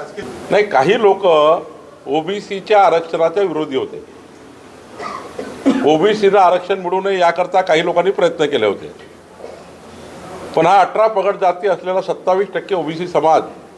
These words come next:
सत्तावीस टक्के आरक्षणाचा ओबीसी समाज, या, या समाजाला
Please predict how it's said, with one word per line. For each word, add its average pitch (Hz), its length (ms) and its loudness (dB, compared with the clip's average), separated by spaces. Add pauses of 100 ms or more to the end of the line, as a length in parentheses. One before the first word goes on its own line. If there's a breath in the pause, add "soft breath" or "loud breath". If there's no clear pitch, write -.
(1500)
सत्तावीस 190 460 2
टक्के 190 220 0
आरक्षणाचा 180 540 2
ओबीसी 165 340 -4
समाज, 139 280 0 (1200)
या, 143 200 4 (220)
या 175 220 4
समाजाला 180 580 2